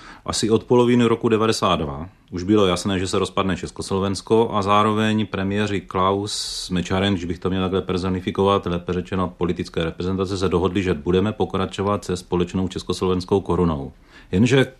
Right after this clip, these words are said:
jak lidem v Česku, tak na Slovensku bylo jasné, že taková společná československá koruna v situaci, kdy jsou rozdělené dva státy, existují dvě centrální banky, dlouho nevydrží. Takže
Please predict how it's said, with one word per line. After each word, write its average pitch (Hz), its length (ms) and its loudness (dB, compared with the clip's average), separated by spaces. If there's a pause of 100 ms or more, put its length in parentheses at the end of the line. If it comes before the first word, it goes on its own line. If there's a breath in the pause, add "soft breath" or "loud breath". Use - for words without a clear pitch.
(260)
jak 104 260 0
lidem 113 260 6
v 87 40 -4
Česku, - 340 -2
tak 127 100 4
na 117 100 2
Slovensku 117 420 2
bylo 101 180 6
jasné, 90 500 -4
že - 120 -12
taková 104 520 2
společná 95 520 -4
československá 98 720 0
koruna 90 480 0
v - 80 -8
situaci, 92 380 0
kdy 92 100 -2
jsou 98 180 2
rozdělené 95 440 0
dva 92 160 0
státy, 85 500 0
existují 87 420 -2
dvě 85 160 0
centrální 95 420 -2
banky, 87 300 0
dlouho 95 300 4
nevydrží. 76 640 -2
Takže 104 360 2